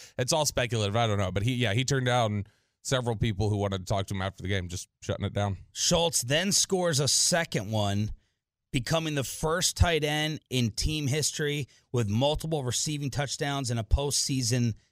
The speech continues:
Speaker 2: game. Uh, he had a catch on a gorgeous throw from Dak that Schultz kinda bobbled a little bit on the sideline. So that early combination, Dak to Dalton, which,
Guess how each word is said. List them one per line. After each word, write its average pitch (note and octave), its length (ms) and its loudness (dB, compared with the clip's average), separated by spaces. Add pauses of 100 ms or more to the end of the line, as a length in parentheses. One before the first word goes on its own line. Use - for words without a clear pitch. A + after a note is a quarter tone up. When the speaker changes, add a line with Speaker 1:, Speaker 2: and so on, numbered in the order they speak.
(240)
Speaker 2:
game. G#2 380 -2 (340)
Uh, G#2+ 280 0
he C3+ 180 -2
had B2 340 0 (320)
a B2 180 -2
catch D3+ 380 -2
on C3+ 120 0
a G#2+ 60 -2 (200)
gorgeous E3+ 520 2
throw D#3 300 2
from B2+ 260 0
Dak C3+ 380 0
that B2+ 140 -6
Schultz C#3+ 360 -6
kinda C#3 200 -2
bobbled C3+ 540 0
a B2 100 -4
little D3+ 220 0
bit D3 260 -2 (300)
on C3 320 2
the A#2 80 0
sideline. D3+ 720 0
So C#3 160 0
that C3 180 -2
early D3+ 320 0
combination, C#3+ 760 -2
Dak D3 320 0
to F3 100 -2
Dalton, C3 520 2 (340)
which, - 300 2